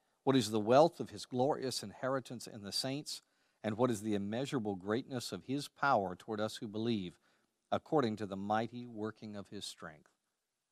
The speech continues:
Let's pray about that together. Pray with me. Almighty God, I thank you so much for this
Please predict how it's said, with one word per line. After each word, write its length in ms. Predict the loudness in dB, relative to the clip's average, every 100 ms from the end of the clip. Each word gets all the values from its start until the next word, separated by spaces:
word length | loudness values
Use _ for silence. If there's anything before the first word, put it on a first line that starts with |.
| _ _ -14
Let's 120 | -14
pray 200 | -4 -2
about 280 | -2 -4 -6
that 180 | -12 -12
together. 300 | -12 -10 -8
Pray 160 | -4
with 200 | -4 -4 -10
me. 60 | -20 _ _ _ _ _ _ _ _ _ _ _ _ _ _ _ _ _ _ _ _ _ _ _ _ _ 4
Almighty 320 | 6 6 6
God, 320 | 4 6 6
I 220 | 2 -2 -8 _ 0
thank 300 | 0 2 -4
you 80 |
so 240 | -2 0 2
much 340 | 2 0 -4
for 220 | -6 -2
this 360 | 0 0 -2